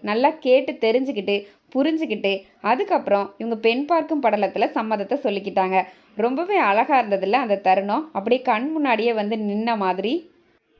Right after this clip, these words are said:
நிறத்துல என்ன ஃப்ரெண்ட்ஸ் இருக்கு, நல்ல குணம் இருந்தாவே போதும். இந்த கதையை பத்தின கருத்துக்களை கமெண்ட்ஸ்ல சொல்லுங்க. அப்படியே இந்த கதை பிடிச்சிருந்தா மறக்காம நம்ம சேனலை சப்ஸ்கிரைப் பண்ணுங்க. சப்ஸ்கிரைப் பண்றது மட்டும் இல்ல, அப்படியே பக்கத்துல இருக்க பெல் ஐகானை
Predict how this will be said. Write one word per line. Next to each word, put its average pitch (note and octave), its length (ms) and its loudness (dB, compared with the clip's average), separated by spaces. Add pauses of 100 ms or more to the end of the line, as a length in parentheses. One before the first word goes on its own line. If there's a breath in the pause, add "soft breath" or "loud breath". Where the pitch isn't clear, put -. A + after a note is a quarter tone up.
(280)
நிறத்துல B3+ 540 2
என்ன A#3 200 -2
ஃப்ரெண்ட்ஸ் B3 320 -4
இருக்கு, F#3+ 560 -2
நல்ல A#3 320 0
குணம் A3+ 360 0
இருந்தாவே G#3+ 440 2
போதும். F#3+ 400 -2 (200 loud breath)
இந்த F4 300 0
கதையை A#3+ 300 2
பத்தின A3+ 280 -2
கருத்துக்களை G3 520 0 (240)
கமெண்ட்ஸ்ல A#3 440 -2
சொல்லுங்க. F#3+ 560 0 (180 loud breath)
அப்படியே A3 360 0
இந்த G3 160 0
கதை G3+ 240 2
பிடிச்சிருந்தா A3 680 2 (280 loud breath)
மறக்காம F#4+ 420 0
நம்ம C4 160 0
சேனலை A3 320 0
சப்ஸ்கிரைப் G#3 440 -4
பண்ணுங்க. F#3+ 440 2 (300 loud breath)
சப்ஸ்கிரைப் C#4 420 0
பண்றது C#4 280 0
மட்டும் G#3 340 -2
இல்ல, G3 380 2
அப்படியே A3 400 -2
பக்கத்துல A3+ 400 -2
இருக்க G#3+ 240 2
பெல் G#3 280 2
ஐகானை G3 420 0